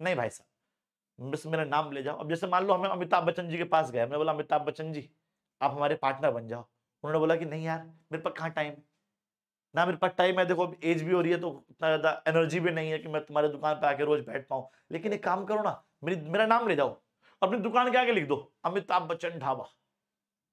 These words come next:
श्री अमिताभ बच्चन ढाबा, तो क्या होगा, मेरे नाम से कस्टमर्स आएंगे।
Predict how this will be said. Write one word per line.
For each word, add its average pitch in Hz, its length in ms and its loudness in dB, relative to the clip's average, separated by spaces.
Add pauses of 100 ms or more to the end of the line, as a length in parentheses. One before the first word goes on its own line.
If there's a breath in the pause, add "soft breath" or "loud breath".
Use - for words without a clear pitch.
(180)
श्री 233 260 -2
अमिताभ 185 380 -2
बच्चन 165 280 -4
ढाबा, 127 300 -4 (800)
तो 165 60 -6
क्या 233 120 6
होगा, 226 320 4 (580)
मेरे 160 200 -4
नाम 156 200 2
से 156 120 -12
कस्टमर्स 120 380 -14
आएंगे। - 260 -20